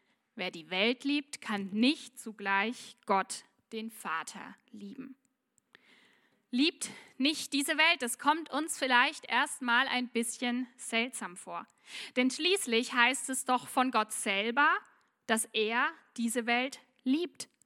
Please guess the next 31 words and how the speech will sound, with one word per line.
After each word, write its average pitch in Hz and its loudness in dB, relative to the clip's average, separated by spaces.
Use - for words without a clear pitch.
So 349 0
sehr, 311 2
dass 277 -2
er 285 4
seinen 254 2
eigenen 226 2
Sohn 214 -4
für - -4
uns 208 -6
gab. 147 -4
Ich - -20
denke, 196 -6
einer 214 4
der 214 -2
bekanntesten 226 -4
Bibelverse 214 -4
aus 196 -6
Johannes 196 -10
drei, 180 -8
Vers - -12
sechzehn. - -18
Und 247 0
deswegen 320 0
müssen 330 -2
wir 302 6
jetzt 294 0
genau 254 4
schauen, 302 0
was 269 0
denn 262 2
hier 277 4